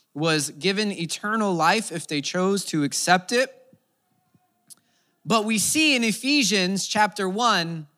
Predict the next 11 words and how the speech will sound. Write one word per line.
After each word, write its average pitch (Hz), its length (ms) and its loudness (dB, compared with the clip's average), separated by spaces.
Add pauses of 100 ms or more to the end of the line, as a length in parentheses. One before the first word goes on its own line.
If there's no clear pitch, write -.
(500)
specifically 226 1040 0
the 196 100 2
people 269 480 0
that 196 240 2
live 226 400 2
in 214 180 -2
Christ, 180 720 0
in 262 200 0
him, 185 540 0 (380)
the 185 120 2
blessing 180 840 0